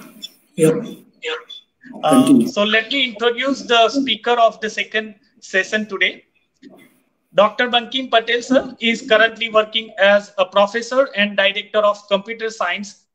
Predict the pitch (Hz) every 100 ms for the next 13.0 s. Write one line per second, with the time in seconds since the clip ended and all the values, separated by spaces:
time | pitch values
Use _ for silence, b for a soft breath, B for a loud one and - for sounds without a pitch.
0 | - 185 202 233 247 233 196 180 185 185
1 | - 185 190 - 202 202 202 190 208 -
2 | 220 220 214 - 202 196 196 190 185 -
3 | _ b b - 175 190 202 214 214 214
4 | 185 185 190 214 220 220 196 185 175 175
5 | 190 208 - 190 - 202 196 185 - 170
6 | 180 202 160 170 175 175 190 240 180 151
7 | 151 135 113 _ _ _ _ _ b -
8 | 233 - 226 233 277 226 214 220 214 -
9 | 190 196 - _ _ 190 247 254 220 208
10 | 220 220 240 220 - 233 214 175 262 -
11 | 202 202 202 202 240 233 202 196 202 185
12 | 165 - - _ - 196 202 196 202 202